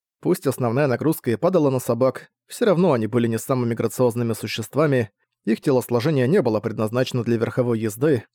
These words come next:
и к тому же у нас не было седел. Была и другая проблема. Здания здесь сильно различались по высоте, напоминая район, где находилась квартира Брайана, где старые викторианские здания Броктон-Бэй соседствовали с современными многоэтажками.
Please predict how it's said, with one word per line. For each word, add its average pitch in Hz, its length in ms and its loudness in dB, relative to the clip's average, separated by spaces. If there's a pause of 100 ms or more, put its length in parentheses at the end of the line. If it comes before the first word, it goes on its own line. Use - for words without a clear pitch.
(120)
и - 80 -10
к - 40 -18
тому 214 200 0
же 139 120 0
у 127 60 2
нас 151 240 0
не 131 100 2
было 117 200 0
седел. - 500 -4 (460)
Была 113 320 2
и - 20 0
другая 123 340 2
проблема. 113 600 -2 (300)
Здания 135 480 0
здесь 117 260 -2
сильно 180 260 0
различались 127 520 0
по 120 100 -2
высоте, 110 380 -4
напоминая 127 500 0
район, 131 320 0
где 120 160 -2
находилась 117 500 -2
квартира 113 380 0
Брайана, 131 600 2 (440)
где 123 300 -2
старые 202 320 2
викторианские 131 640 0
здания 127 360 2
Броктон-Бэй 143 600 0
соседствовали 127 600 -2
с 113 60 -2
современными 127 600 0
многоэтажками. 120 1000 0